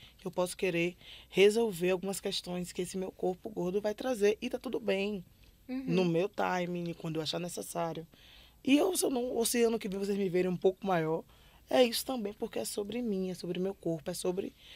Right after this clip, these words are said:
Speaker 1: como eu me expresso. Isso não é uma, não é uma limitação,
Speaker 2: Uhum.
Speaker 1: né? Então, quando eu entendo que ser o que eu sou me permite fazer tudo, foi leve. Foi muito leve.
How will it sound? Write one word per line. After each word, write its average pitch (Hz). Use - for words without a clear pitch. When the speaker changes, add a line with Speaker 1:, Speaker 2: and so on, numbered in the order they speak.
Speaker 1:
como -
eu 247
me 247
expresso. 185
Isso 190
não 214
é 202
uma, 202
não 196
é 190
uma 196
limitação, 190
Speaker 2:
Uhum. 220
Speaker 1:
né? 160
Então, 190
quando 208
eu 240
entendo 202
que 180
ser 208
o 220
que -
eu 190
sou 156
me 190
permite 196
fazer 170
tudo, 208
foi -
leve. 226
Foi 240
muito 247
leve. 180